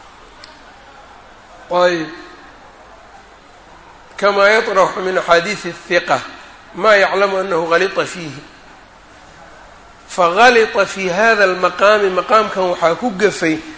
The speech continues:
man istadraka calayhi, qofkii ku istidraakay ikhraaja jamiici xadiisi hiqati.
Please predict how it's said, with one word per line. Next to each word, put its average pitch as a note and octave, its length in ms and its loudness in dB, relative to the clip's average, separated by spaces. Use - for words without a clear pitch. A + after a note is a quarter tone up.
man F#3 220 0
istadraka G3+ 720 0
calayhi, F#3 480 4
qofkii G#3 380 -6
ku B3+ 120 -8
istidraakay F3 960 0
ikhraaja G#3 760 4
jamiici A3 640 0
xadiisi F#3+ 380 -4
hiqati. F#3+ 460 0